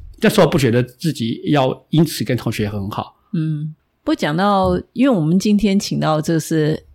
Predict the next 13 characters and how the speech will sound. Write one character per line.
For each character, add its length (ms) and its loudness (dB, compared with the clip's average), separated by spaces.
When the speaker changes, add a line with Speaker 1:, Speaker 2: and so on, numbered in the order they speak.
Speaker 2:
A 200 4
I 200 0
A、 500 -6
A 140 -2
I 180 -2
O 160 0
T 200 -6
的 140 -2
大 340 -2
师， 420 -4
我， 180 4
我 140 4
在 240 4